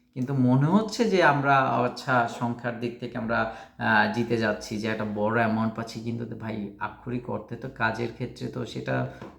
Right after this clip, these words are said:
ওইভাবে ইউজ হচ্ছে না। এই যে টাকাটার অবমূল্যায়ন হচ্ছে, হ্যাঁ, এই জিনিসটা তো, আহ, জন্য আমরা, মানে, আমরা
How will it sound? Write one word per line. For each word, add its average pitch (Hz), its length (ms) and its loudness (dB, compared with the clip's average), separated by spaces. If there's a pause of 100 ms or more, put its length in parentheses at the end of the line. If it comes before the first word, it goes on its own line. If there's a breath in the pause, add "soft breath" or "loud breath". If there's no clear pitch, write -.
(140)
ওইভাবে 131 280 0
ইউজ 165 360 2
হচ্ছে - 320 -4
না। - 180 -8 (440 loud breath)
এই 156 220 2
যে 208 140 6
টাকাটার 165 480 4 (120)
অবমূল্যায়ন 143 720 2
হচ্ছে, 113 380 -6
হ্যাঁ, 139 540 -6 (260)
এই 143 200 -6
জিনিসটা 147 480 0
তো, 160 180 4 (420 loud breath)
আহ, 123 440 0
জন্য 139 300 0
আমরা, 135 540 4
মানে, 139 400 0
আমরা 131 300 2